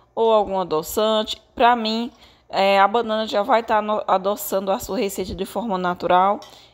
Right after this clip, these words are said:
então nem precisa. Ficou pronta aqui e eu fiz apenas um copo por dia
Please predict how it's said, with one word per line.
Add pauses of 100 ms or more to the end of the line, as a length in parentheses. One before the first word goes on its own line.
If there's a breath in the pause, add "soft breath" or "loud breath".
(120)
então
nem
precisa. (640 loud breath)
Ficou
pronta
aqui (500 loud breath)
e (480 soft breath)
eu
fiz
apenas
um
copo
por
dia